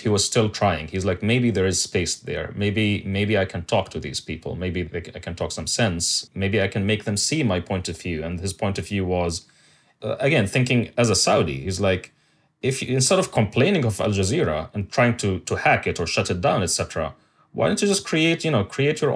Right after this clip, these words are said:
own national media, which is also open and free and, uh, can kind of carry your perspective?" Unfortunately, the old guard or the new order in Saudi Arabia really did not see it that way, and they see free speech as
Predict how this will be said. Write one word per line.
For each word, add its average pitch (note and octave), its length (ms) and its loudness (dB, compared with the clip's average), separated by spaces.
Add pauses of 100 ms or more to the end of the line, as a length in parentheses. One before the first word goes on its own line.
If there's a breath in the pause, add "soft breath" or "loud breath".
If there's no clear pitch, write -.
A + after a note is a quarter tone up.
own D3 240 2
national G2 380 2
media, E2+ 340 -2
which F#2+ 160 -4
is C3+ 100 0
also - 420 0
open G#2 300 0
and E2 140 -2
free F2 340 -2
and, E2 320 -6
uh, E2 300 -6
can G#2+ 280 0
kind C#3+ 140 0
of - 160 -2
carry C#3+ 320 6
your A2 240 4
perspective?" F#2 760 -2 (600 soft breath)
Unfortunately, B2+ 680 4
the G#2+ 140 -2
old A2+ 260 4
guard G2 280 4
or F2+ 120 2
the F#2 100 -2
new G2 420 0
order A2 320 4
in F2 80 -2
Saudi F2 260 0
Arabia F2+ 280 0
really A2 220 2
did F2+ 100 -2
not F2+ 180 -2
see F2+ 180 -2
it D#2 100 -4
that F2+ 240 -2
way, E2+ 60 -4
and E2+ 120 -6
they F2 80 -4
see F2+ 240 -2
free F2 220 -4
speech - 380 -4
as F2 240 -2